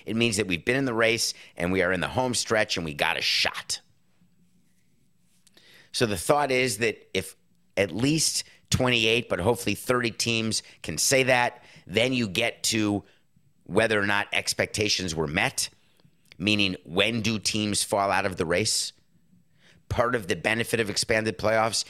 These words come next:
is, in theory, more teams are in the race longer, generating that interest and that hope in more cities getting toward the number they want to get to, which is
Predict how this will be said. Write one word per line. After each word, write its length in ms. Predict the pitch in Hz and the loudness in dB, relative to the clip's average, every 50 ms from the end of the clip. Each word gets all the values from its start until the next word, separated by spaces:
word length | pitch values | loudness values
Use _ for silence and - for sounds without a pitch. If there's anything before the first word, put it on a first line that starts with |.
| - - - | -12 -16 -8
is, 180 | - 95 92 90 | -4 -2 0 0
in 120 | 92 90 | 0 -2
theory, 400 | - - - 123 113 113 110 104 | -4 -2 -2 0 0 0 0 -2
more 260 | 92 92 101 110 113 | -2 0 0 0 -2
teams 380 | 110 - - 117 113 113 98 98 | -2 -2 -4 -2 -2 -2 -2 -4
are 80 | 98 90 | -4 -4
in 100 | 107 110 | -2 -2
the 100 | 101 92 | -2 0
race 320 | 95 101 101 98 - - | 0 0 0 0 -2 -4
longer, 460 | 73 95 95 98 95 92 92 90 87 - - - _ - | -2 -2 0 0 0 0 0 0 -2 -6 -12 -16 _ -4
generating 640 | - 110 107 107 104 98 101 95 92 92 90 85 | 0 0 0 0 0 0 0 0 0 0 0 0
that 200 | 85 80 78 - - - | 0 0 -2 -4 -4 -4
interest 480 | 120 113 - - 117 104 - - - - | -2 0 0 0 0 -2 -2 -4 -6 -2
and 180 | - 90 90 87 | -2 -2 0 0
that 140 | 80 71 - | -2 -2 -4
hope 360 | - - 117 110 101 - - - - - - _ - | -2 0 2 2 2 2 0 -4 -4 -6 -18 _ -4
in 180 | 92 92 92 | -2 -2 -2
more 260 | 92 95 98 104 104 | 0 0 0 2 2
cities 480 | 104 - - - 104 95 92 90 87 - | 0 0 0 0 0 0 0 -2 -2 -4
getting 340 | - - 98 95 98 95 92 | -2 -2 0 0 0 -4 -6
toward 280 | - - 98 95 87 | -4 -2 -2 -2 -2
the 60 | 85 90 | -2 -2
number 260 | 85 87 90 92 92 | -2 -2 -2 -2 -2
they 140 | 85 90 90 | 0 0 0
want 180 | 82 85 85 | 0 -2 -2
to 60 | 78 | -4
get 260 | 73 73 82 80 - - | -2 -2 -4 -4 -2 -2
to, 260 | - 90 80 78 76 - - - - | -2 -2 -2 -2 -4 -8 -14 -12 -2
which 260 | 80 95 87 - - | -2 0 0 0 -2
is 360 | 87 80 78 78 - - - | -2 -2 -2 -2 -2 -4 -4